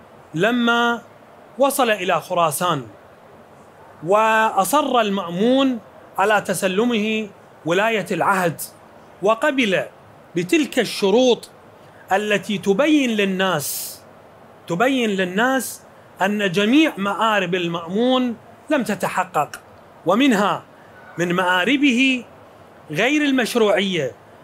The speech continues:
أنه أراد أن يقلل، يقلل من شأن آل البيت صلوات الله وسلامه عليهم أجمعين، على أنه الشائع والمعروف والمتحقق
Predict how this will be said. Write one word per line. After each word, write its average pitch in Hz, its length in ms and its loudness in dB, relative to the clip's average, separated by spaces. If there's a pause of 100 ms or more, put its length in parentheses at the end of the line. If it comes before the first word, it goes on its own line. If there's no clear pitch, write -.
(240)
أنه 190 560 0
أراد 233 380 2
أن 196 340 -2
يقلل، 220 880 0 (440)
يقلل 240 560 0
من 202 160 2
شأن 277 340 0
آل 214 340 -2
البيت 208 400 0
صلوات 190 380 -2
الله 190 220 0
وسلامه 170 520 -4
عليهم 165 280 -4
أجمعين، 165 540 -4 (420)
على 202 160 2 (140)
أنه 233 500 0 (320)
الشائع 240 600 0
والمعروف 196 920 2
والمتحقق 196 800 -2